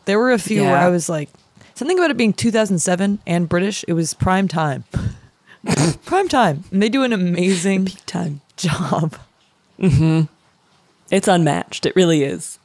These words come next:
Speaker 2: Badge for Alan Tudyk. God, he's good in this movie.
Speaker 1: My next badge is for Simon.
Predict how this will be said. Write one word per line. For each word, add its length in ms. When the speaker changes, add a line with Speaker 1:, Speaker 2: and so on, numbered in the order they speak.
Speaker 2:
Badge 320
for 220
Alan 300
Tudyk. 560
God, 280
he's 180
good 240
in 120
this 180
movie. 500
Speaker 1:
My 300
next 240
badge 280
is 120
for 120
Simon. 540